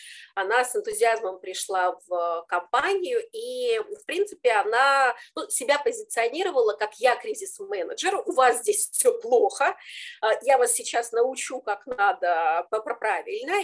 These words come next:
И, в общем-то, она, не, несмотря на то, что она была активна, она создала очень негативное впечатление о себе у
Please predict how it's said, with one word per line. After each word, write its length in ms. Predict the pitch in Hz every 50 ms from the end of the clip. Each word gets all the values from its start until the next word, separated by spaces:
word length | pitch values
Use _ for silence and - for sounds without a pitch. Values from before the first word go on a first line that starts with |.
| - -
И, 260 | - 427 466 480 453
в 100 | - -
общем-то, 400 | 466 - - 339 - - 285 247
она, 560 | 214 220 226 233 247 247 247 247 240 240 233
не, 380 | 233 226 240 240 233 226 208 202
несмотря 420 | 233 233 - 220 220 - 254 240 233
на 120 | 220 202
то, 120 | - 240 214
что 100 | - - _ - -
она 120 | 311 - - -
была 320 | - 208 208 208 185 175
активна, 520 | 175 - - - - 277 330 370 370 381 381 - - - - - -
она 200 | - 381 233 262
создала 600 | 320 - 233 233 233 226 226 240 240 233 - - -
очень 360 | 254 277 277 - - 233 233
негативное 600 | 208 185 202 208 208 - - 208 196 180 185 180
впечатление 640 | - - - - - - - 247 - 208 196 175 175
о 60 | 175
себе 560 | - - 214 214 202 214 202 190 180 - -
у 140 | - 190 190